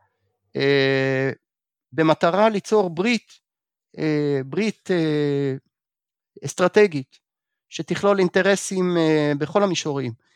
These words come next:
שיהיה לישראל אינטרס ממש להגן על המדינות האלה. כן, מה שקורה בימים האחרונים, אנחנו רואים צוללת ישראלית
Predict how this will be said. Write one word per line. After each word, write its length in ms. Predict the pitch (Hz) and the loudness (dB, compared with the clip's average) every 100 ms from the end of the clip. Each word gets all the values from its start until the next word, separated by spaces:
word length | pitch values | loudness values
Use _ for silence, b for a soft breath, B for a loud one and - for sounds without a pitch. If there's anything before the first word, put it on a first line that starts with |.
| _ | _
שיהיה 280 | - 180 214 | 0 2 4
לישראל 560 | 220 190 - 185 202 | 2 0 2 4 4
אינטרס 600 | 180 165 175 185 226 - | 2 0 0 2 2 2
ממש 400 | 170 165 196 196 | 2 4 4 4
להגן 320 | 170 143 165 | 0 2 2
על 100 | 170 | 2
המדינות 440 | 160 143 143 143 - | 2 0 0 -2 -4
האלה. 220 | 123 120 - _ _ _ | -6 -6 -14 _ _ _
כן, 160 | 190 208 | -2 0
מה 120 | 202 | 2
שקורה 640 | 247 226 175 190 190 180 160 - _ _ | 0 0 2 4 4 2 0 -6 _ _
בימים 400 | 143 151 190 196 | 2 2 4 4
האחרונים, 440 | 165 - 170 240 | 2 2 -2 0
אנחנו 260 | 190 151 165 | -2 -2 -2
רואים 180 | 170 208 | 0 -2
צוללת 500 | - 165 180 214 196 | -2 0 2 0 -4
ישראלית 520 | 156 156 147 170 208 | -6 -2 0 0 -4